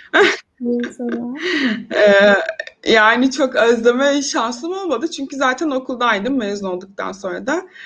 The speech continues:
Speaker 1: Hani okuldan, e, kopmadığım için, e, bir şekilde. E, yani bir ayağım hep okuldaydı. O yüzden,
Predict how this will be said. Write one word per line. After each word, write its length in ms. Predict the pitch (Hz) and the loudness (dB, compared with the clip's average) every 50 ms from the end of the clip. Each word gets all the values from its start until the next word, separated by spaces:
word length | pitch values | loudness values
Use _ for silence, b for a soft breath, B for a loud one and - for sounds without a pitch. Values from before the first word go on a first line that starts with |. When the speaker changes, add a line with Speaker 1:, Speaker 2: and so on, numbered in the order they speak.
| B B | B B
Speaker 1:
Hani 180 | B 202 208 - | B 2 6 6
okuldan, 680 | - - - 277 262 233 226 262 254 254 254 233 - - | 4 4 6 4 4 4 6 6 6 6 4 4 0 2
e, 320 | - 214 214 214 214 208 214 | 4 6 6 8 6 4 4
kopmadığım 640 | - 311 254 247 - 240 240 214 208 262 277 269 240 | 4 4 4 4 4 0 2 4 4 6 6 6 4
için, 500 | - - - 269 302 294 - _ - - - | 4 0 0 -2 -2 -2 -6 _ -20 -10 -6
e, 320 | 202 196 196 190 190 196 196 | -4 -2 0 0 0 0 0
bir 60 | 202 | -4
şekilde. 500 | - - 220 208 208 226 208 196 214 269 359 - - _ _ _ b b b b b b b b b b b | -4 -4 -6 -6 -6 -8 -6 -4 -2 -2 -4 -4 -8 _ _ _ b b b b b b b b b b b
E, 100 | - 208 208 208 214 202 - - 208 220 | 2 4 6 6 6 6 6 4 4 4
yani 280 | 233 220 208 214 226 240 | 4 4 4 4 6 6
bir 140 | 254 240 | 6 6
ayağım 320 | 233 220 220 240 262 277 277 | 6 4 4 2 2 2 2
hep 140 | 269 262 254 | 0 2 2
okuldaydı. 680 | 247 247 247 247 262 226 226 247 247 269 302 320 339 | 2 2 2 -2 -6 -2 0 0 0 0 0 -2 -2
O 100 | 294 254 | -2 -2
yüzden, 680 | 233 240 247 240 240 240 247 254 247 254 254 240 B | -4 -4 -6 -8 -8 -4 -2 -2 -2 -2 -4 -8 B